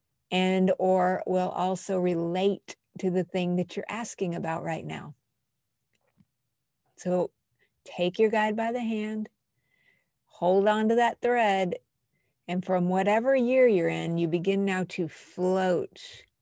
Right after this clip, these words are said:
forward in time, floating forward, forward, forward toward the present day. And on the count of three, you're gonna arrive at one more event before your current lifetime.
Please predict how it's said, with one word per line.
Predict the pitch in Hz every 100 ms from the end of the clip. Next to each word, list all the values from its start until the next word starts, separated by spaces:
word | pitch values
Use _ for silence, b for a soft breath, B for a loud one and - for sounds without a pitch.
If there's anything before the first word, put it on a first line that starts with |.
| _ _ _ _ _ _
forward | _ - 196 202 208 233 240
in | 262 262
time, | - 214 196 185 180 180 185 196 190 _ _ _ _ _ _ _ _
floating | - 170 170 170 175
forward, | 160 - 175 175 175 185 180
forward, | - 202 202 202 202 202
forward | - 220 220 220 214 214 190
toward | - 196 208 220 220
the |
present | 214 220 214 214 214
day. | 190 185 185 185 -
And | 180 180
on |
the | 190
count | 185 220 240
of | 262
three, | 240 208
you're | 185
gonna | 180 175 175
arrive | 165 175 175
at | 165 -
one | 165 170 185 214 202
more | 185 180 180 180 -
event | 180 170 170 165 175 - - - - _ _ _ _ _ _ _ _ _ _ _ -
before | 175 165 - 180 185 180
your | 180 175
current | - 180 175 -
lifetime. | 175 165 - 160 143 - 147